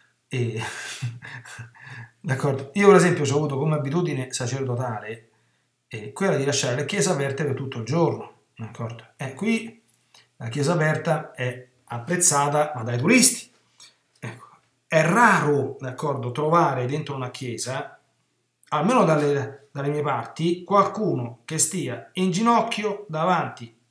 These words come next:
al tabernacolo a pregare. È raro. Lo facevo anche nella precedente parrocchia, che non era una chiesa d'arte, e raramente io, recandomi in chiesa,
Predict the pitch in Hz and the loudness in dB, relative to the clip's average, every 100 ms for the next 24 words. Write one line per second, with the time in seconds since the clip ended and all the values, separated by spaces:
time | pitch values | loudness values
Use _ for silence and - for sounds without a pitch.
0 | _ 139 139 170 180 190 214 185 170 165 | _ -6 -4 -4 -2 -2 -2 -2 -2 -4
1 | 156 147 123 113 - - - - 156 147 | -6 -8 -8 -10 -12 -20 -18 -10 -6 -6
2 | 120 - _ - _ _ _ - - 127 | -6 -14 _ -20 _ _ _ -20 -12 -6
3 | 156 214 202 190 175 160 151 156 165 165 | 0 4 6 6 4 0 0 0 0 2
4 | 160 185 175 120 117 131 180 147 123 127 | 2 6 6 4 -2 2 2 2 -2 -4
5 | 135 127 113 - 156 208 190 - _ _ | -2 -2 -4 -6 -2 -2 -2 -8 _ _
6 | _ _ _ - 151 160 226 233 240 269 | _ _ _ -6 -2 6 8 8 6 6
7 | 185 117 - 113 104 - 170 151 127 139 | 4 2 -6 -8 -8 -6 -2 0 0 0
8 | 165 165 180 208 - 196 190 190 240 240 | 0 0 -2 -4 -2 0 2 4 2 0
9 | - | -8